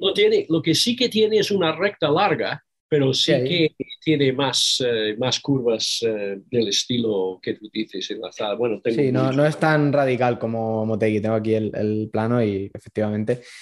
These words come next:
Speaker 2: Pero,
Speaker 1: Mm.
Speaker 2: pero bueno, en cualquier caso, eh, a nivel técnico, eh,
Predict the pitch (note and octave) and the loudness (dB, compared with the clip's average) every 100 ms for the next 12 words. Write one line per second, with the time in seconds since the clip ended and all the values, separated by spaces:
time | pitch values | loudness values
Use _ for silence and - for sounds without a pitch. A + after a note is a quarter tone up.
0 | - - _ _ - C#3+ C#3 C3+ C3 B2+ | -20 -20 _ _ 0 4 4 4 4 4
1 | C3 B2 D3 D#3 B2+ A#2+ C#3 C3 D3+ F3 | 4 2 2 2 2 0 0 2 2 4
2 | E3+ D#3 C#3 C3 B2+ B2 B2 A2+ A#2+ A#2+ | 4 6 4 4 4 4 4 0 -2 2
3 | C3 C3+ C3 B2+ C3 D3+ E3+ D#3+ D#3+ C#3+ | 2 2 0 -2 -2 0 0 0 2 4
4 | C3+ B2 A2 G#2+ A2 _ - A2 A2 A2 | 4 2 -4 -8 -16 _ -10 -6 -2 -2
5 | A2 G#2+ G#2+ | -2 -2 -4